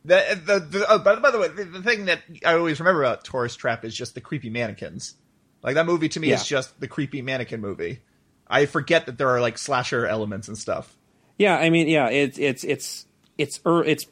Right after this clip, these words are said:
Speaker 2: again, it's before Friday the Thirteenth set, set the new standard for, for what you expect out of a slasher movie.
Speaker 1: Right.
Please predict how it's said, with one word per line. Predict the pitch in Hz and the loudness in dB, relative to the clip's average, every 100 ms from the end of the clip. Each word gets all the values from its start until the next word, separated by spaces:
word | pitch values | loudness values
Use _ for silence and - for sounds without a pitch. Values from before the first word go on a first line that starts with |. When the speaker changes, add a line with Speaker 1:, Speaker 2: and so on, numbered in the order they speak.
| - | -2
Speaker 2:
again, | 139 135 131 | 0 2 2
it's | 113 | 0
before | - 120 - 143 135 135 131 123 117 - - | -2 -6 -4 0 2 4 4 2 0 -6 -2
Friday | 123 117 | 0 0
the | |
Thirteenth | 117 101 120 101 | -2 -4 -6 -6
set, | - 120 110 _ - | -6 -6 -6 _ -14
set | - 117 101 _ - | -4 -2 -4 _ -10
the | 120 110 | -6 -4
new | 107 107 101 98 | -2 -4 -6 -10
standard | - - 107 98 90 87 85 _ _ _ _ _ _ _ - 69 - | -12 -8 -8 -8 -8 -10 -12 _ _ _ _ _ _ _ -20 -20 -18
for, | - 98 85 - | -12 -10 -10 -12
for | - 92 | -10 -10
what | 85 - - - | -8 -8 -10 -10
you | 98 90 | -14 -14
expect | 82 - 95 - 90 | -16 -12 -12 -10 -12
out | 80 | -12
of | |
a | 80 | -12
slasher | - 67 - - | -14 -14 -16 -18
movie. | - _ - - - _ _ _ _ _ _ | -20 _ -20 -18 -18 _ _ _ _ _ _
Speaker 1:
Right. | 135 127 117 | -2 0 0